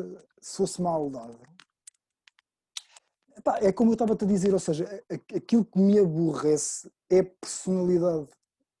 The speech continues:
que está por trás disto, entendes? Porque é um bocado, é só, é, é, é só parolo, é só, é só isto, não, não tem qualquer tipo de, de valia, não, porque imagina,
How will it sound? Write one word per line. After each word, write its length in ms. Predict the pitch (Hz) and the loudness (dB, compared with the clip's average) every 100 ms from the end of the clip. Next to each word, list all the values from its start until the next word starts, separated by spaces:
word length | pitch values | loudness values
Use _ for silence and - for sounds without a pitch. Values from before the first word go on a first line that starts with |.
| _ | _
que 60 | - | -6
está 140 | 175 156 | -4 -2
por 180 | 160 | -4
trás 240 | 147 156 143 | -2 -2 -2
disto, 220 | 139 131 | -6 -8
entendes? 380 | 120 117 113 _ _ _ _ _ _ _ | -14 -16 -20 _ _ _ _ _ _ _
Porque 160 | - 254 | 0 2
é 20 | |
um 40 | |
bocado, 560 | 220 240 226 220 226 214 | 4 4 4 2 0 -2
é 220 | 190 202 | -6 -10
só, 160 | 180 214 - | -4 -4 -4
é, 100 | 202 175 220 202 214 220 | -6 -8 -8 -10 -8 -8
é, 20 | |
é 40 | |
só 160 | - 262 | -4 -4
parolo, 440 | 262 269 277 170 | -2 0 0 -2
é 200 | 147 175 | -4 -8
só, 140 | - 180 | -8 -8
é 80 | 175 | -8
só 180 | - 190 | -8 -8
isto, 220 | 190 147 | -8 -8
não, 160 | 139 151 | -8 -8
não 140 | 147 | -10
tem 140 | 160 151 | -8 -6
qualquer 240 | 151 156 | -4 -6
tipo 200 | 165 135 | -6 -6
de, 160 | 156 147 | -4 -4
de 100 | 131 | -4
valia, 380 | 160 202 196 139 | -2 -2 -2 -4
não, 420 | 139 135 131 131 _ - _ _ | -6 -10 -14 -18 _ -20 _ _
porque 180 | 226 214 | -2 4
imagina, 640 | 240 185 170 170 285 269 | 6 4 2 0 0 -4